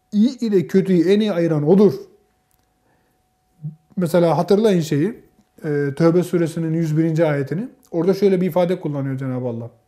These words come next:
"Etrafınızda," diyor, "münafıklar var. Onları sen bilmezsin, biz biliriz." "La ta'lemuhum,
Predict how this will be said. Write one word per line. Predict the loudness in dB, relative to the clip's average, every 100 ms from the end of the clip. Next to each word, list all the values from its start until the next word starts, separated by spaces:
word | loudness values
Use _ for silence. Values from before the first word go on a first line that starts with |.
| _ _ _ _ _ _ _ _ -10
"Etrafınızda," | -6 -2 -2 -2 -4 -4 -4
diyor, | -4
"münafıklar | -4 -4 -4 -6 -6 -4 -4
var. | -6 -12 _ _ _ _ _ _ _ _
Onları | -6 -4 -2 -2 -2 -8 _ _ _
sen | -12 -8 -4
bilmezsin, | -2 -2 -6 -8 -12 -14 -18 _ -4
biz | -2 0
biliriz." | -2 -6 -10 -18 _ _ _ -10
"La | -6 -6 -8
ta'lemuhum, | -12 -12 -8 -4 -4 -4